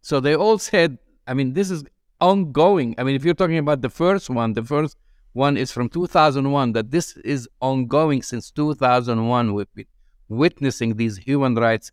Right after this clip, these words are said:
abuses. And now, uh, all these, uh, hate groups and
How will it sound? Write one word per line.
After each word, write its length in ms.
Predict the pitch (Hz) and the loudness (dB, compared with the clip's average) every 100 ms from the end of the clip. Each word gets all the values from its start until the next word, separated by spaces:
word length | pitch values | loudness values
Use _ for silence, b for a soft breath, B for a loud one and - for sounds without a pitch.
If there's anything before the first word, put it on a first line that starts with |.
| _ _ _ | _ _ _
abuses. 1000 | - 110 117 139 156 147 117 92 95 - _ _ _ _ _ | -6 -2 0 2 2 0 0 -2 -6 -12 _ _ _ _ _
And 200 | - 123 | -4 -2
now, 460 | 135 147 151 147 139 - _ _ _ _ _ - | 0 2 2 2 -2 -10 _ _ _ _ _ -18
uh, 180 | 120 117 - | -14 -12 -2
all 480 | 156 165 175 175 170 | 2 4 6 4 2
these, 520 | 139 147 147 131 - | 0 0 0 -2 -10
uh, 640 | - _ 120 117 110 104 | -20 _ _ -20 _ _
hate 400 | - 170 180 147 | -4 0 0 0
groups 840 | 123 143 147 143 139 139 - - - - | -2 0 2 2 0 -4 -12 -14 -12 -6
and 600 | 127 123 120 117 113 | -4 -2 -2 -2 -6